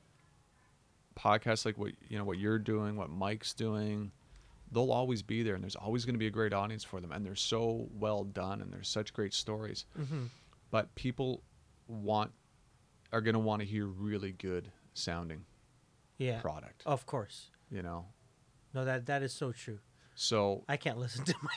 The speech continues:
Speaker 2: old stuff
Speaker 1: You know what I mean?
Speaker 2: at
Speaker 1: So
Speaker 2: all.
Speaker 1: if you can take the time and put it together and make it sound great, then, then,
Speaker 2: Yeah, yeah.
Speaker 1: then, then by all means do it, and then it becomes a reflection of,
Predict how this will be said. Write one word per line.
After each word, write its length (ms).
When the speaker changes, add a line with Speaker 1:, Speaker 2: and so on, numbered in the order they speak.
Speaker 2:
old 200
stuff 280
Speaker 1:
You 80
know 120
what 100
I 20
mean? 160
Speaker 2:
at 60
Speaker 1:
So 180
Speaker 2:
all. 60
Speaker 1:
if 100
you 120
can 140
take 220
the 60
time 260
and 80
put 140
it 60
together 260
and 80
make 160
it 80
sound 280
great, 260
then, 220
then, 120
Speaker 2:
Yeah, 160
yeah. 40
Speaker 1:
then, 280
then 260
by 140
all 120
means 240
do 160
it, 80
and 140
then 80
it 60
becomes 260
a 20
reflection 500
of, 220